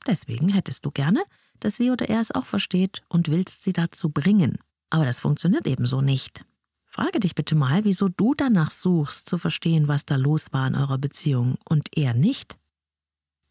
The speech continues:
Und weil es tatsächlich auch Menschen mit schwierigem oder missbräuchlichem oder manipulativem Verhalten gibt, die es schaffen, sich selbst zu reflektieren und zu erkennen und die das ändern wollen,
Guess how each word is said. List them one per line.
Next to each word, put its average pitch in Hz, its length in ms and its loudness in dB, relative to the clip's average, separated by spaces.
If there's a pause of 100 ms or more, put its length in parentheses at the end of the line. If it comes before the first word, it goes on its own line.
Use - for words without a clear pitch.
Und 131 640 0
weil 151 240 0
es 151 120 -2
tatsächlich 185 540 -2
auch 151 200 -2
Menschen 147 420 2
mit 131 140 -2
schwierigem 208 760 0
oder 127 180 0
missbräuchlichem 147 800 0
oder 135 140 -2
manipulativem 131 960 0
Verhalten 170 460 0
gibt, 170 220 -2 (520)
die 226 240 2
es 196 220 -2
schaffen, 170 320 0
sich 131 160 -4
selbst 147 300 -4
zu 139 100 -4
reflektieren 135 640 0
und 131 140 -2
zu - 100 -4
erkennen 135 540 0
und 120 120 0
die 127 60 -2
das 127 160 -4
ändern 120 460 2
wollen, 151 340 2